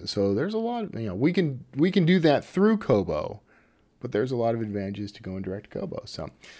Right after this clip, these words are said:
hope you enjoyed, uh, that, that interview. Um, I hope you got something out of it. Chrissy's a great girl. Now, if you haven't, uh, checked it out yet, go check out my interview on the Kobo Writing Life podcast,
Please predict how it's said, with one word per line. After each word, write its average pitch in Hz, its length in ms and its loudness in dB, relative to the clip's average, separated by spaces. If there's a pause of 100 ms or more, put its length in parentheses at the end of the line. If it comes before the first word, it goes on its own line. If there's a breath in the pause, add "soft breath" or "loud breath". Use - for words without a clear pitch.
(180 loud breath)
hope 175 300 4
you 165 360 4
enjoyed, 143 800 2
uh, 117 440 0
that, 120 320 0 (160)
that 120 220 -2
interview. 113 520 -4 (220)
Um, 101 500 -4
I 95 40 -8
hope 113 180 -6
you 101 40 -12
got 98 140 -8
something - 220 -10
out 98 180 -6
of 95 100 -6
it. 107 140 -6 (280 soft breath)
Chrissy's 107 420 -2
a 95 160 0
great 104 260 -2
girl. 107 220 -2
Now, 113 240 0
if 107 160 -4
you 104 80 -4
haven't, 131 520 -2
uh, 104 420 -4
checked - 300 -6
it 117 60 -2
out 113 180 0
yet, 117 200 -4
go 117 160 0
check - 280 -4
out 107 220 0
my 117 380 2
interview 123 480 2
on 113 200 -4
the 107 80 -4
Kobo 117 300 -2
Writing 104 400 -2
Life 92 240 -8
podcast, 95 680 -8